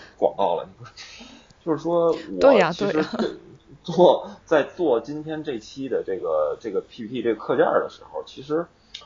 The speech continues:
Speaker 1: 我的一个朋友，就是之前其实我有几个把你们的这个播客的内容转发给他，其中有一个我一个姓叶的一个朋友，这也是我的这期的特别提的，他帮了我很多。他给我讲的就是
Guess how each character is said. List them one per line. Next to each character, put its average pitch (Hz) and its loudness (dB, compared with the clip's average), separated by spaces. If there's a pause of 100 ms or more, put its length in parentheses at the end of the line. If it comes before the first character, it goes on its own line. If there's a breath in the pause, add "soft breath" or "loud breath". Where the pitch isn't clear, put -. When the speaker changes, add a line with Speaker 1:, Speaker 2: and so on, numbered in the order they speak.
(240 loud breath)
Speaker 1:
我 80 2
的 117 8
一 135 -4
个 151 4
朋 98 -6
友， 123 0
就 107 -6
是 98 -12
之 160 -6
前 104 -2
其 127 -14
实 131 -8
我 117 -2
有 - -2
几 - -18
个 85 2
把 76 -2
你 104 -6 (100)
们 - -18
的 92 0
这 90 -4
个 64 -4 (120)
播 127 4
客 127 0
的 98 0
内 98 -2
容 95 -6
转 - -6
发 104 2
给 - -6
他， - -20
其 - -12
中 139 -2
有 - -2
一 98 -8
个 113 2
我 87 4
一 92 -4
个 104 2
姓 107 -6
叶 147 2
的 - -2
一 - -14
个 - -4
朋 - -10
友， 65 -4
这 98 -6
也 - -6
是 92 -6
我 82 -4
的 76 0
这 90 -2
期 90 -8
的 71 2
特 - -10
别 71 0
提 55 -12
的， 64 0
他 87 -2 (500 loud breath)
帮 110 6
了 92 4
我 71 0
很 - -8
多。 82 0
他 135 0
给 117 4
我 117 10
讲 95 -2
的 87 -4
就 85 -6
是 80 -8